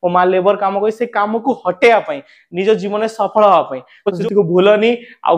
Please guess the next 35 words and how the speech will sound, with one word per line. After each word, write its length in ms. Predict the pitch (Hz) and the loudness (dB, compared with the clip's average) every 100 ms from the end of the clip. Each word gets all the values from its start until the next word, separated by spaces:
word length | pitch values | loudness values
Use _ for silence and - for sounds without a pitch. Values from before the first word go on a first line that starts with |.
| 160 | 0
ଗୋଟେ 220 | 170 214 | -2 -2
ହିଁ 60 | 214 | -4
ଜିନିଷ 140 | 208 208 | -4 -6
ତମକୁ 200 | 202 202 202 | -6 -6 -10
ସଫଳ 200 | 165 - 185 | -8 -4 -4
ବନେଇ 200 | 156 151 147 | -2 -6 -4
ପାରିବ, 180 | 135 123 127 | -6 -6 -10
ସେ 60 | - 156 | -10 -10
ହେଲା 140 | 147 - | -10 -12
ପାଠ 160 | 117 - 127 | -14 -14 -14
ପଢିବା। 240 | 120 117 117 _ - | -12 -12 -16 _ -12
ତମେ 120 | 139 135 | -10 -6
ଯେତିକି 320 | 147 - 202 214 | -6 -4 -4 0
ପାଠ 140 | 175 190 185 | -2 -2 0
ପଢିବ, 240 | 185 180 190 185 - _ | 0 2 0 0 -8 _
ସେତିକି 380 | 156 - 214 196 180 | -10 -6 -2 -2 0
ଭଲ 100 | 180 180 | 0 0
ଚାକିରି 240 | 170 170 170 | -2 -4 -4
ମିଳିବ, 240 | 170 170 170 170 - | -2 0 0 0 -4
ଆଉ 60 | 139 | -8
ସେତିକି 360 | - 143 196 185 156 | -8 -6 -4 -4 -2
ଭଲ 100 | 160 160 | -4 -4
ତମେ 160 | 156 170 131 | -4 -6 -2
ଲେଭେଲରେ 300 | 139 139 151 160 | -2 0 0 -2
ପହଞ୍ଚିବ। 300 | 135 123 123 120 - - _ | -6 -8 -12 -14 -14 -20 _
ତ 40 | - 160 | -12 -8
ସେଥିପାଇଁ 380 | 151 175 180 190 - - _ - | -4 -2 0 -2 -8 -20 _ -6
ଚାକିରି 320 | - - 202 202 | -6 -6 -6 -4
ପାଇଁ 120 | 190 190 | -6 -6
ପୁରା 180 | - 185 175 | -6 -6 -6
ହଣ୍ଡ୍ରେଡ୍ 240 | 156 165 | -10 -10
ପରସେଣ୍ଟ 200 | 175 165 160 | -8 -8 -4
ନିଜର 160 | 160 151 | -4 -2
ଦେଇଦିଅ। 340 | 165 185 202 208 - - | -2 0 0 0 -2 -10
ଏଥର 200 | - | -14